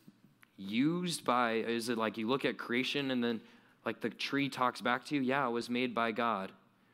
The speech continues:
It's like, no, that, that's not what happens. But by nature of seeing the design of creation, we learn things and can know things about our Creator God. Well, what can we learn about God? Well, we can learn about God's power.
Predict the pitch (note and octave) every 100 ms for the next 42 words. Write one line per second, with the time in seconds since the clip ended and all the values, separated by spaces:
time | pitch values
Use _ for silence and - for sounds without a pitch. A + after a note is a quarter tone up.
0 | _ - - A#2+ C3+ - A2+ - B2 D3+
1 | C3 G#2+ D3 E3 G2+ F#2+ - - - -
2 | C#3 D3 F#3 - D#3 - - F#3+ F#3+ C#3+
3 | B2 A2+ B2 D#3 F#3 D#3+ - - D3 F3
4 | - A#2 A2 - - B2+ F#3 E3 A#2+ D3
5 | G3 G3 - C3+ B2 - B2+ B2 A2+ B2
6 | E3 D#3 A#2+ A2 A2 - G#2+ G#2 A#2+ B2+
7 | A2 A2+ - A2 A2 A#2 G#2 F2 G#2+ G#2
8 | G2+ - - _ _ _ _ _ _ _
9 | _ _ _ _ _ _ C#3 C#3+ C#3 D3
10 | D#3+ C3 A2+ C3 B2 A2+ G#2+ A#2 A#2 F2+
11 | - - _ _ _ _ _ _ - D#3
12 | D#3 D3+ D3 D#3 B2+ D#3+ C#3+ C3 C#3 C3+
13 | A#2 - - C3 B2+ F#2